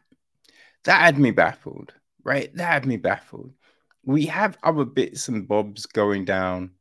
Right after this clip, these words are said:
Like, if something is, if there's a place where a cat can go, right? That gives you a,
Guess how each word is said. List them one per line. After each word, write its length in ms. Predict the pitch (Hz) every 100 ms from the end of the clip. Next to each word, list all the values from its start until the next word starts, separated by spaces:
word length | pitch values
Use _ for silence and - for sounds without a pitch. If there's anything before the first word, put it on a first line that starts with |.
| -
Like, 400 | 110 110 104 - _ _ - - _ -
if 140 | 135
something 580 | - 190 214 - - 190
is, 240 | 151 147 -
if 400 | 147 147 143 -
there's 180 | 202
a 60 | 180
place 380 | 147 - 147 -
where 120 | 117
a 100 | 107
cat 400 | - - 156 - -
can 220 | 101 98
go, 380 | - - - 127 _ _ _ _ _ _ _ _ _ _ _ _ _ _ _ _ _ _
right? 460 | 113 117 156 - - _ _ _ _ _
That 320 | 123 180 151
gives 220 | 147 147 139
you 140 | 127
a, 260 | 113 90